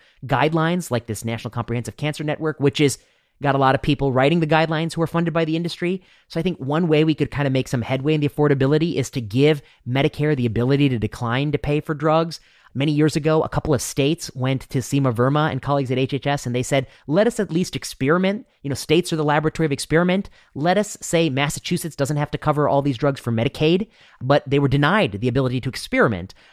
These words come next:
at a state level. I think we should encourage state level experimentation in how to bring down drug prices. And,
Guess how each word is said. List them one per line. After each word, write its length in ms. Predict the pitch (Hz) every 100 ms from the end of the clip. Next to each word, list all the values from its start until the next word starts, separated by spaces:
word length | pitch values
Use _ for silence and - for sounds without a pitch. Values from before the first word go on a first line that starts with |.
| - 131
at 80 |
a 20 | 127
state 300 | - 240 -
level. 380 | 101 98 92 -
I 80 |
think 160 | 143 147
we 80 | 143
should 160 | 170
encourage 400 | 170 - 143 226
state 240 | - 139 139
level 140 | 123
experimentation 640 | 120 135 123 107 127 - 120
in 80 | 107
how 120 | 127
to 60 |
bring 200 | 113 117
down 160 | 110 110
drug 180 | 110 107
prices. 400 | 110 95 - 104
And, 180 | 123